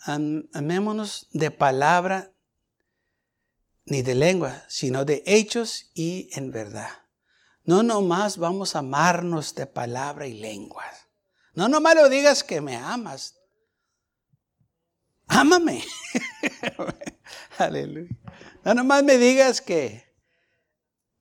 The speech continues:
este, estás orando por mí, ora por mí. ¿Ah?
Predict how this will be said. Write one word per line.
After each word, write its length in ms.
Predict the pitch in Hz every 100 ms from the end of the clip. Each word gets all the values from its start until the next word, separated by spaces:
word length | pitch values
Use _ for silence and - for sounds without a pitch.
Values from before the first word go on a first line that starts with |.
| -
este, 1000 | 160 135 127 120 120 - - 120 107 - _ _ _ _ _ _ _ _ _
estás 280 | - 160 -
orando 380 | 190 185 180 185
por 160 | 139
mí, 140 | 135 143
ora 300 | 131 233 254
por 180 | -
mí. 220 | 214 208 - - - - _ _ _ _ _ _ _ _ _ _ _ _ _ _ _ _ _ _
¿Ah? 280 | - - 269